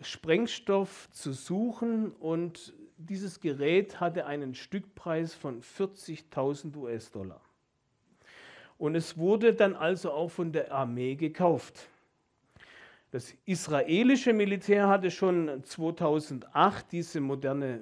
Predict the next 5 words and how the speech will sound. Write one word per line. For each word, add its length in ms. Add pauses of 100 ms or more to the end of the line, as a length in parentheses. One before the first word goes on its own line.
(160)
Wünschelrouten 1120 (680)
als 380
Betrug 640
entlarvt. 680
Zweitausendneun 1400